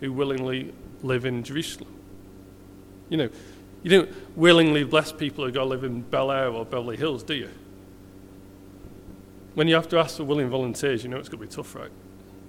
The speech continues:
And, you know, there's, you s-, you see again, actually, even in verse thirty, if you look, the people, when they're returning to the towns around, you know, some of them, they don't even,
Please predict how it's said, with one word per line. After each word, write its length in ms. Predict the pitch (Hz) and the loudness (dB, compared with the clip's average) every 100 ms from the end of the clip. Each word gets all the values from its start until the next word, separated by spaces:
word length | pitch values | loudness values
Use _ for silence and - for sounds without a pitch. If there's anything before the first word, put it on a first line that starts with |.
| - - - - - 95 - - - - - - - - | -20 -20 -20 -20 -20 -20 -20 -20 -20 -20 -20 -20 -20 -2
And, 260 | 175 180 - - - - - - - - - - - - - - - - - - - | 2 2 0 -12 -20 -20 -20 -20 -20 -20 -20 -20 -20 -20 -20 -20 -20 -20 -20 -20 -14
you 120 | 147 | -8
know, 120 | 135 101 - - - - | -6 -8 -14 -20 -10 0
there's, 280 | 170 - - - - - - | 0 0 -8 -16 -18 -18 -10
you 60 | |
s-, 140 | 147 - | -8 -6
you 80 | 170 | -4
see 220 | - 202 | -2 2
again, 200 | 165 175 | 4 2
actually, 280 | 139 - 143 | 0 -4 -4
even 180 | 143 | -2
in 80 | 135 | 0
verse 260 | 135 131 - | 0 -2 0
thirty, 340 | 147 156 - | 0 0 -2
if 120 | - | -12
you 60 | - | -14
look, 320 | - - - | -14 -16 -14
the 80 | 175 | -14
people, 580 | - 165 143 156 139 139 | -6 -6 -4 -2 -2 -4
when 200 | 139 135 | -6 -6
they're 100 | 127 | -6
returning 760 | 123 - 151 143 135 127 120 - - - - | -8 -6 -2 0 -2 -4 -8 -14 -20 -20 -18
to 80 | 127 | -18
the 120 | 120 | -12
towns 360 | 143 127 120 | -8 -6 -8
around, 360 | 123 123 131 107 | -8 -6 -6 -6
you 80 | 123 | -10
know, 100 | 120 | -10
some 220 | - 165 | -6 -4
of 80 | 139 | -4
them, 120 | 131 | -6
they 60 | 123 | -2
don't 220 | 147 143 | -4 -4
even, 260 | 123 120 | -8 -8